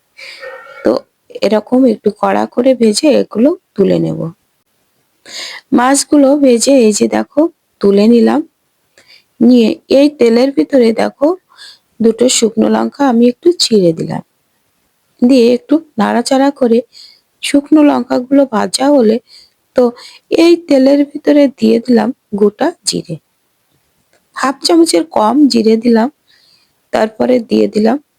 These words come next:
পেঁয়াজ কুচি, পেঁয়াজ কুচিগুলো দিয়ে আমি নেড়ে চেড়ে দেখো দিয়ে দিলাম রসুন বাটা। রসুন বাটা দিয়ে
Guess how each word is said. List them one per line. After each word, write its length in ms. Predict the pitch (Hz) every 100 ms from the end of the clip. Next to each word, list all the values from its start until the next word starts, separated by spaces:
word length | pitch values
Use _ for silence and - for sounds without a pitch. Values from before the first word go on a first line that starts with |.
| _
পেঁয়াজ 300 | - 113 110 -
কুচি, 360 | - 110 - 294 - _ _ _ _ _ _ _ _
পেঁয়াজ 300 | 294 302 381 -
কুচিগুলো 500 | 370 370 349 370 370 262
দিয়ে 200 | 302 330 330
আমি 180 | 294 359 349
নেড়ে 320 | 247 220 240 302
চেড়ে 260 | 330 285 269 349 _ _
দেখো 280 | 214 208 -
দিয়ে 260 | 233 208 233
দিলাম 300 | 254 254 262 339 -
রসুন 380 | 208 185 - 175 170
বাটা। 320 | 160 - 156 170 _ _ _ _ _ _ _ _ _ _ _ _ _ _ -
রসুন 340 | 254 254 285 277
বাটা 240 | 254 247
দিয়ে 260 | 226 233